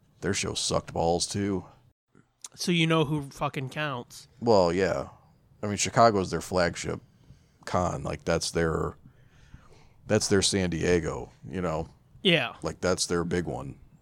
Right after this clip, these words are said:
Speaker 1: All the other
Speaker 2: Yeah,
Speaker 1: ones,
Speaker 2: but
Speaker 1: all the other ones are, like, satellite cons.
Speaker 2: Yeah, but fucking smart people would wanna make all of 'em feel at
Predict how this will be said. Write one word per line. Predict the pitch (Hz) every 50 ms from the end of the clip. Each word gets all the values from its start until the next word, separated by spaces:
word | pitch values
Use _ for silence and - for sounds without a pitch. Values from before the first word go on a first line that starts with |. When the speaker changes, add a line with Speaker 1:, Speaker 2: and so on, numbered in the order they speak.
| _ _ _ -
Speaker 1:
All | 101 87 90
the | 87 87 82
other | 85 85 87 85
Speaker 2:
Yeah, | - 311 320
Speaker 1:
ones, | 320 - -
Speaker 2:
but | - 254 254
Speaker 1:
all | 127 -
the | 143 123
other | 123 123 123
ones | 107 98 85 95
are, | 92
like, | 87 87 82 80 - - - - - _ _
satellite | - - - - 95 92 90 87 82 85 - 69 - -
cons. | - - - 69 160 165 151 127 - - _ _ _ _ _ _ _ _ _ _ _ _ _ -
Speaker 2:
Yeah, | 202 269 311 277 196 156
but | 139 127 - 190 185 165 147 - _ _ _ - -
fucking | - 254 247 - 247 233 214 196 160 _ _ _ _
smart | - - - - - 220 233 269 294 - -
people | - 240 226 - - 214 196
would | 196 202 165
wanna | 160 190 196 190 190
make | 190 185 180 175 160 - - _ _ _ _ _ _ _ _ _ _ _ _ -
all | - 190 214 240 254 233
of | 202 175
'em | 175 160 151 147 139 131 127 - 123 131 - 143 160 _
feel | _ - - - 185 180 170 160 156 147 147
at | 147